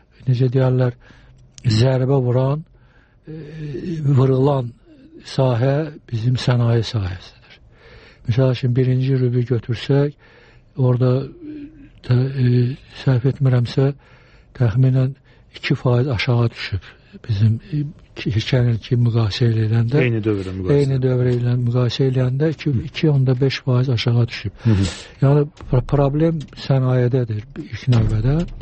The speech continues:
Speaker 1: O ki qaldı rəqabətə, e, rəqabət deyir, harda yoxdur, ya var?
Speaker 2: Bəli, hansı sahədə bazar rəqabəti yoxdur? Yəni, bazar qanunlarına uyğun olmayan fəaliyyət, proses gedir.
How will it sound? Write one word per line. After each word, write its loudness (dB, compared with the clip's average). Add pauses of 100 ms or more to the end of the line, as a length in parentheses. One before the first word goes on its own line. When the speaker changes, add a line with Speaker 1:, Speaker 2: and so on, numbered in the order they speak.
(1160)
Speaker 1:
O 0
ki -4
qaldı 2
rəqabətə, 0
e, -4 (240)
rəqabət 2
deyir, 2
harda 2
yoxdur, -2
ya -2
var? 2
Speaker 2:
Bəli, -2
hansı -2 (160)
sahədə 0
bazar 0
rəqabəti -2
yoxdur? -6
Yəni, 2
bazar 2 (220)
qanunlarına 0 (260)
uyğun 2
olmayan -4 (400)
fəaliyyət, -2
proses -2
gedir. -12